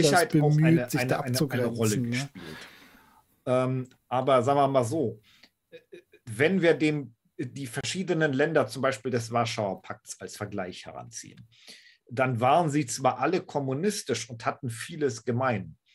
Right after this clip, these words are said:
Speaker 1: aber so wie in Rumänien oder in Tschech-, nee, Tschechoslowakei war's damals noch, oder Polen oder, oder Russland, der Kommunismus jeweils doch eine ganz eigene Färbung hatte
Speaker 2: Hm.
Speaker 1: durch die Mentalität der Völker.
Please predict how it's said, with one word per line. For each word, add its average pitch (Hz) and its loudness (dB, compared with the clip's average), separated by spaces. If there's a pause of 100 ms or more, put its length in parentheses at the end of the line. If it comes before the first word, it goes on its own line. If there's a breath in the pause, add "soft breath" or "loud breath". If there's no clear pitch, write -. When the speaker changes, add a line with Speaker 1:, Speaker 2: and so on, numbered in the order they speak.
(600 loud breath)
Speaker 1:
aber 135 4
so 156 0
wie 160 -2
in 143 -4
Rumänien 139 0 (200)
oder 127 -6
in 120 -6
Tschech-, - -6
nee, 147 0
Tschechoslowakei 139 2
war's 101 -6
damals 82 -14
noch, - -20
oder 131 0
Polen 147 -4 (540 soft breath)
oder, 127 2
oder 127 2
Russland, 120 -2
der 117 -4
Kommunismus 135 -4
jeweils 147 2
doch - -6
eine 135 -4
ganz 139 -2
eigene 139 0
Färbung 131 0
hatte 107 -6 (260)
Speaker 2:
Hm. 127 0
Speaker 1:
durch 170 2
die 160 -6
Mentalität 131 -2
der 123 0
Völker. 117 -6